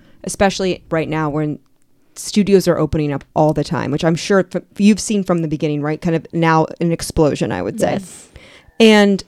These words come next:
Speaker 1: I see how valuable it is with my own career and my job, people that have been in the industry and working, and, like, how much I can learn from them and how much respect I have from them. And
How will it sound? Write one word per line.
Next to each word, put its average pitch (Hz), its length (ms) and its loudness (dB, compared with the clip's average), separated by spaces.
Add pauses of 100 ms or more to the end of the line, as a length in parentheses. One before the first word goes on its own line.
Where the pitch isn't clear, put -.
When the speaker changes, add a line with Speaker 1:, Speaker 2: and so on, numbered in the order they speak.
Speaker 1:
I 226 140 8
see 339 160 4
how 220 140 4
valuable 165 460 0
it 156 80 -2
is 156 300 -4 (100)
with - 180 2
my 175 280 2
own 214 460 4 (160)
career 151 480 -2
and 139 100 -2
my 151 120 -4
job, 147 440 -4 (880)
people 220 240 0
that 190 100 4
have 170 200 -2
been 175 120 4
in 170 100 4
the 165 60 0
industry 160 600 -2
and 165 180 -4
working, 156 460 -4
and, 160 100 -4
like, 160 140 -6
how 185 280 -2
much 180 220 0
I 156 120 -4
can 160 200 -6
learn 147 180 -8
from 190 140 -6
them 220 120 0
and 196 80 -2
how 220 80 -4
much 240 180 -8
respect - 480 -8
I 175 60 -4
have 175 220 -2
from 175 180 -2
them. 175 340 2
And 160 300 -4